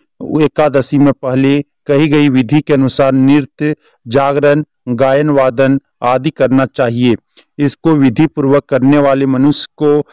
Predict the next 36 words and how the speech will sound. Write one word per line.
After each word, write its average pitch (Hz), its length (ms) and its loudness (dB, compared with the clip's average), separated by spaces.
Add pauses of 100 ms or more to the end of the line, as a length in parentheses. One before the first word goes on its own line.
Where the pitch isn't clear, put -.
(200)
देखकर 147 440 0
अमदूत 143 500 -2
ऐसे 143 360 0
भाग 131 280 -2
जाते 127 400 -2
हैं 135 260 -2 (260)
जैसे 139 320 0
सिंह 160 400 0
की 143 100 -2
गर्जना 131 420 0
से 135 360 -2 (220)
हाथी 143 420 -4
भाग 131 300 -2
जाते 123 360 -4
हैं। 120 260 -2 (380)
कार्तिक 135 440 -2
माह 139 220 0
का 143 160 -4
व्रत 139 520 -2 (220)
सभी 151 260 2
व्रतों 135 400 -2
में 135 320 0 (220)
श्रेष्ठ 139 440 -2
है। 135 260 2 (160)
इसके 117 340 -4
अतिरिक्त 135 400 -2 (360)
जितने 147 340 2
भी 151 120 2
व्रत 135 340 2
यज्ञ 139 360 0
है 139 340 2 (380)
वह 139 200 2
हजार 131 400 0 (120)
की 139 100 -6
संख्या 131 520 0
में 135 300 0